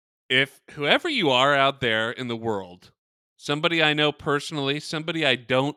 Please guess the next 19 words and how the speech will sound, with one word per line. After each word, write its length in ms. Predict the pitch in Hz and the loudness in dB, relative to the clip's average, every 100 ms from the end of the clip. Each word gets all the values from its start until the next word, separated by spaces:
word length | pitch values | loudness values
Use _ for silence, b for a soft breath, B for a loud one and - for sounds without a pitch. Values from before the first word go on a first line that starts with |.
| - | -6
know 480 | 117 117 127 160 156 | 0 2 2 0 -6
somehow, 720 | - 127 127 113 95 90 - _ | -4 -2 -2 -2 -2 -4 -8 _
and 140 | 120 117 | -2 0
if 140 | 110 | 0
you 120 | 160 | 2
are 100 | 180 | 4
listening 520 | 139 139 151 151 143 131 | 4 2 -2 -2 -4 -4
to 100 | - | -6
this 500 | 120 110 104 - - - | -4 0 -2 -2 -10 -8
at 200 | 113 110 | -8 -2
this 180 | 131 - | -2 0
point 320 | - 127 113 | 2 2 4
in 80 | 117 | 2
the 100 | 107 | 2
episode 580 | 104 - - 92 87 92 | 0 -2 -8 -8 -8 -10
and 160 | 98 | -10
gotten 280 | 98 98 95 | -6 -6 -8
this 180 | 98 - | -14 -12
far, 360 | 98 90 90 | -10 -10 -12